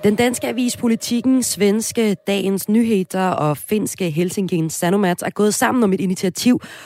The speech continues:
hvor de tre aviser vil oversætte en del af journalistikken, altså i deres aviser, til russisk.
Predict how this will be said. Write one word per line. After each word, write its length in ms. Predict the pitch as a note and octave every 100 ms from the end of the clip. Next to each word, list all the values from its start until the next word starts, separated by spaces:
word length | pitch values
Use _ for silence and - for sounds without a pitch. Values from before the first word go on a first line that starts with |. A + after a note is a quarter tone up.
| - -
hvor 240 | G#3 G#3
de 120 | G#3
tre 180 | - B3
aviser 380 | C4 G#3+ F#3+ G#3
vil 200 | E3 F3+
oversætte 800 | F3+ F#3+ A3 B3+ - F#3 F3+ G3+
en 120 | G#3+ G3+ -
del 240 | C#4+ B3 -
af 340 | G3 D#3 -
journalistikken, 680 | F#3 F#3 F3 - G#3+ A#3 B3+
altså 200 | C3+ - - -
i 40 |
deres 220 | E3 F#3+
aviser, 320 | F#3 F#3+ - F3+ - -
til 120 | -
russisk. 460 | B3+ C4+ C4+ A3+